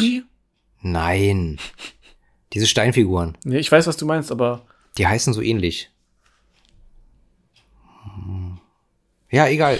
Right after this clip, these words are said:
Speaker 1: Sprich
Speaker 2: Okay.
Speaker 1: weiter.
Speaker 2: Ja,
Speaker 1: Ich,
Speaker 2: ja.
Speaker 1: ich google das. Sprich mal weiter.
Speaker 2: Google das später. Ich habe wirklich keine Ahnung. Und jetzt ist es ein bisschen langweilig, dass wir uns immer wiederholen, weil wir keine Ahnung haben.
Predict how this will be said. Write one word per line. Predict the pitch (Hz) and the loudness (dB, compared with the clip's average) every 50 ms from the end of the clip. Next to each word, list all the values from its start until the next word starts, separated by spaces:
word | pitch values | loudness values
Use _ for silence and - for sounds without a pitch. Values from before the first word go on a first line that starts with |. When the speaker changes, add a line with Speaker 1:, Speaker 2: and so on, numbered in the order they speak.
| - - | -4 -2
Speaker 1:
Sprich | - - | 0 2
Speaker 2:
Okay. | 156 - 147 139 | 2 4 6 4
Speaker 1:
weiter. | 123 123 - 101 90 87 - | 4 4 2 0 0 0 0
Speaker 2:
Ja, | - 131 127 | 2 4 4
Speaker 1:
Ich, | 117 | 4
Speaker 2:
ja. | 120 120 | 2 0
Speaker 1:
ich | 131 - | -4 -2
google | - 165 165 143 131 107 | 0 2 4 6 6 6
das. | 101 95 90 - - _ | 4 2 2 0 -6 _
Sprich | - - - - 123 - | -16 -10 -6 -6 -4 -2
mal | 117 107 104 | -2 0 2
weiter. | 104 98 87 87 | 2 0 2 2
Speaker 2:
Google | - 135 147 143 | 2 4 6 6
das | 139 139 131 | 4 4 0
später. | - - 156 156 - 175 175 180 175 - - - - - _ _ _ - - - - - - - _ _ _ _ _ _ _ _ _ _ _ _ _ _ _ _ _ _ _ _ _ _ _ _ _ _ _ _ _ _ _ _ _ _ _ _ _ - _ _ _ _ _ - - _ _ _ _ _ _ _ _ _ _ _ _ _ _ _ _ _ _ _ _ _ _ _ _ | -2 -2 -2 2 4 4 4 2 0 -4 -14 -20 -20 -20 _ _ _ -20 -20 -20 -20 -20 -20 -20 _ _ _ _ _ _ _ _ _ _ _ _ _ _ _ _ _ _ _ _ _ _ _ _ _ _ _ _ _ _ _ _ _ _ _ _ _ -20 _ _ _ _ _ -20 -20 _ _ _ _ _ _ _ _ _ _ _ _ _ _ _ _ _ _ _ _ _ _ _ _
Ich | - 156 - | -6 0 4
habe | 160 147 151 147 | 4 4 4 4
wirklich | 147 151 151 - | 0 -2 -4 -4
keine | - - 135 131 120 | -2 0 2 2 2
Ahnung. | 113 123 117 110 107 110 - - | 0 0 -2 -2 -4 -6 -6 -2
Und | - 131 123 | -2 0 0
jetzt | 139 135 - - - - - - - - | 0 -2 -2 -4 -6 -6 -6 -8 -12 -14
ist | - - - - - - - - - - | -18 -18 -16 -14 -14 -14 -14 -18 -20 -12
es | 139 139 | -6 -2
ein | 135 | -2
bisschen | 131 - - 143 | 0 2 2 4
langweilig, | 135 151 165 170 170 170 170 | 4 6 6 6 4 4 2
dass | 165 143 - | -2 -2 -2
wir | 156 | -2
uns | 147 156 | 0 0
immer | 165 147 | 0 2
wiederholen, | 143 143 143 135 160 160 | 4 4 4 4 4 4
weil | 160 143 | 2 2
wir | 151 139 | -2 -2
keine | - 139 135 131 | -2 0 0 0
Ahnung | 135 143 156 160 151 151 | 0 0 0 0 0 0
haben. | 147 143 151 156 160 160 | 0 0 -2 -2 -6 -8